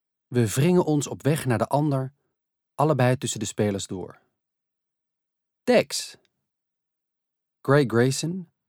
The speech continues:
mijn voormalige ploeggenoot uit mijn studententeam en een van mijn allerbeste vrienden, omhelst me stevig.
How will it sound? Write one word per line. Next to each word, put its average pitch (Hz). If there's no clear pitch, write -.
mijn 113
voormalige 117
ploeggenoot 127
uit 113
mijn 98
studententeam 117
en 120
een 131
van 117
mijn 104
allerbeste 123
vrienden, 139
omhelst 127
me 123
stevig. -